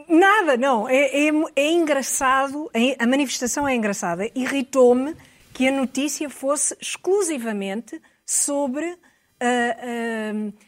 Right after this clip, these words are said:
o distanciamento social cumprido, estavam todos de máscara, não sei quê, não sei quê, não sei quê, e perdeu-se, ah, a questão,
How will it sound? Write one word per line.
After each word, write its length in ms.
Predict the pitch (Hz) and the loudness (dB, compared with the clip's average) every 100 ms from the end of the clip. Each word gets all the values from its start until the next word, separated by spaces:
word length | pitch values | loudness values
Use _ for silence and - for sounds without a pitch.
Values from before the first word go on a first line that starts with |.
| _ _ - | _ _ -8
o 100 | 269 | -8
distanciamento 640 | 254 311 294 302 285 277 | -6 -8 -6 -6 -6 -8
social 400 | 285 254 302 294 | -6 -4 -4 -4
cumprido, 640 | 285 285 247 294 302 277 262 | -4 -6 -6 -4 -4 -4 -8
estavam 360 | - 277 262 254 | -8 -8 -8 -6
todos 280 | 294 247 | -6 -6
de 60 | 233 | -4
máscara, 600 | 254 285 294 - 269 254 | -4 -2 -4 -6 -8 -6
não 140 | 262 254 | -6 -8
sei 160 | 269 | -8
quê, 140 | 277 269 | -8 -8
não 120 | 262 | -8
sei 140 | 285 | -10
quê, 140 | 254 269 | -8 -8
não 100 | 285 | -6
sei 160 | 339 | -8
quê, 260 | 349 370 370 | -4 -4 -2
e 100 | 403 | -4
perdeu-se, 960 | 403 - 311 240 220 190 185 - 208 233 - _ _ _ - | -2 -4 -2 0 2 2 0 -6 -8 -12 -16 _ _ _ -4
ah, 420 | 254 254 262 262 | -2 0 -2 -4
a 40 | |
questão, 600 | 262 - - 320 269 226 | -6 -6 -4 -2 0 -2